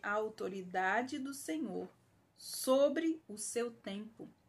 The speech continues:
e também sobre a sua vida. A atitude carnal contrária à obediência é a falta,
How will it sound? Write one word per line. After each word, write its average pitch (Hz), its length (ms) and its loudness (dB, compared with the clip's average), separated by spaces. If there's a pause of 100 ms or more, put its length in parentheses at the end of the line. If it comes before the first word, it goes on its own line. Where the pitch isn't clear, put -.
(540)
e 208 80 -8
também 190 400 -6
sobre 202 680 -6 (160)
a 196 220 -2
sua 214 560 -6 (180)
vida. 185 380 -6 (840)
A 311 200 8
atitude 349 580 0
carnal 247 800 2
contrária 226 1000 0
à 190 180 2
obediência 226 1120 -2
é 214 200 2
a 240 100 0
falta, 262 880 4